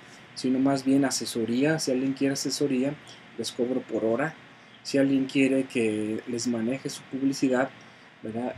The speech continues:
Este, ya sea en Facebook, YouTube o, este,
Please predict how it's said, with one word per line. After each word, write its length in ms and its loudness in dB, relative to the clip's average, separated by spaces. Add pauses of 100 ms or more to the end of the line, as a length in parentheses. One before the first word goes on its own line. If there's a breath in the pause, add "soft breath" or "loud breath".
(140)
Este, 280 -8
ya 140 -2
sea 180 0
en 120 0
Facebook, 720 2
YouTube 720 2 (640 loud breath)
o, 340 0
este, 340 -4